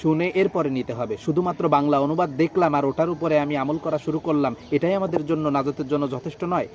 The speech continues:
হ্যাঁ, কোরআন পড়ে আপনি বাংলা অর্থ বুঝতে পারেন, কিন্তু ওর বিধিবিধানের জন্য একজন বিজ্ঞ আলেমের পরামর্শ নেওয়া আমাদের জন্য একান্ত জরুরি। এটা যত তাড়াতাড়ি আমরা বুঝবো, তত তাড়াতাড়ি আমরা হেদায়েতের পথে যাব ইনশাআল্লাহ।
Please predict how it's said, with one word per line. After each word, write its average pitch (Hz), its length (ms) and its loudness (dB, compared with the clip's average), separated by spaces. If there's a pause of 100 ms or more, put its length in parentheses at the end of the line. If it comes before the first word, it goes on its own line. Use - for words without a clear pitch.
(140)
হ্যাঁ, 208 120 4
কোরআন 190 360 2
পড়ে 202 220 6
আপনি 208 240 0
বাংলা 170 300 4
অর্থ 160 200 0
বুঝতে 151 340 -2
পারেন, 127 240 0
কিন্তু 156 280 0
ওর 143 80 2
বিধিবিধানের 185 680 0
জন্য 196 280 0 (200)
একজন 151 260 2
বিজ্ঞ 147 280 2
আলেমের 165 380 2
পরামর্শ 147 520 0
নেওয়া 160 280 0 (180)
আমাদের 143 340 2
জন্য 143 200 0
একান্ত 175 480 0
জরুরি। 117 400 -2 (360)
এটা 131 180 -2
যত 131 320 -2
তাড়াতাড়ি 147 460 2
আমরা 170 200 0
বুঝবো, 139 360 -2 (220)
তত 165 160 -2
তাড়াতাড়ি 156 580 0
আমরা 151 200 2
হেদায়েতের 127 420 -2 (160)
পথে 127 260 -2
যাব 117 280 -4 (220)
ইনশাআল্লাহ। 104 520 -6